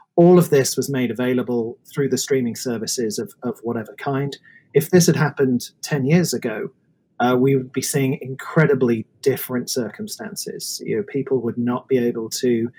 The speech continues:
get hold of this content. So the fact that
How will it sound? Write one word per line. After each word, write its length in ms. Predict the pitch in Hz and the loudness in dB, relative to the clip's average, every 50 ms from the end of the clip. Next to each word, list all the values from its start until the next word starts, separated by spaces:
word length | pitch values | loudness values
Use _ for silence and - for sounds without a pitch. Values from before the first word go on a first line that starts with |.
| - _ _ _ - | -18 _ _ _ 0
get 160 | 143 139 127 | 2 2 2
hold 320 | - - 139 131 127 123 | 0 0 2 2 2 2
of 120 | 120 - - | 0 -4 -4
this 200 | 120 117 - - | -6 -6 -6 -8
content. 500 | - - 104 107 - - - - - - | -8 -8 -8 -8 -8 -10 -10 -10 -8 -6
So 320 | - - 143 135 135 135 - - - - _ _ _ _ _ _ _ _ | -4 0 2 2 2 2 0 -6 -20 -20 _ _ _ _ _ _ _ _
the 80 | 131 139 | -8 -6
fact 380 | - - 175 165 156 - 160 | 0 4 4 4 4 2 0
that 160 | - 143 - | -2 -2 -2